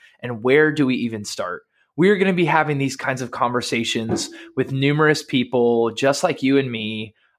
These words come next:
around the Charleston area where I'm from, and in hopes to expand this even more to people that don't live in my local area.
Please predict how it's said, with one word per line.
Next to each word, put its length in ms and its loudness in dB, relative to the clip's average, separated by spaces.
around 220 2
the 80 -4
Charleston 540 0
area 400 2
where 160 0
I'm 180 2
from, 480 -2
and 380 -2
in 180 0
hopes 560 0
to 300 2
expand 580 -2
this 240 -4
even 320 2
more 360 0
to 300 -8
people 220 0
that 180 2
don't 200 -2
live 240 -2
in 320 -4
my 260 2
local 420 -4
area. 400 -12